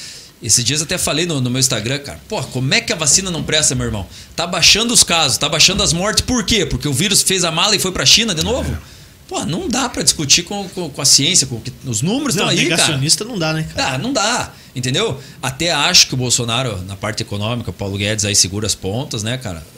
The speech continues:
Speaker 1: Acho que o país podia tá muito pior devido à pandemia,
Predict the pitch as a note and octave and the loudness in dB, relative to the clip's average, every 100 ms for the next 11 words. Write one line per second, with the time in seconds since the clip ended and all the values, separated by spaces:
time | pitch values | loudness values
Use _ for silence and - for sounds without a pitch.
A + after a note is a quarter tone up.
0 | - - G2+ F#2 G#2+ A2 A2 A2+ - A2+ | -20 -18 -8 0 0 2 0 0 0 -2
1 | A#2 A2+ G#2+ D#3 - - A2+ B2+ D3 C3 | -2 -2 -2 0 -2 -2 0 0 -2 -4
2 | A#2 G#2+ A2 G#2+ A2 G#2 G2 A2+ D#3+ | -6 -4 -2 -4 -4 -4 -2 0 -2